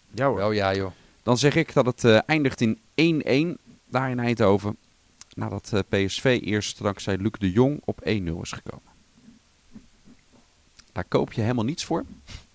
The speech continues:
Speaker 3: Als dit daadwerkelijk gebeurt, dan gaat het als de spreekwoordelijke nachtkaars uit.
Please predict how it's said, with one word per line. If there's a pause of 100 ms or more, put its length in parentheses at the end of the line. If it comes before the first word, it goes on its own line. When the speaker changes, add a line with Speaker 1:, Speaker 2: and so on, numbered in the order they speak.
Speaker 3:
Als
dit
daadwerkelijk
gebeurt, (920)
dan
gaat
het
als
de
spreekwoordelijke
nachtkaars
uit.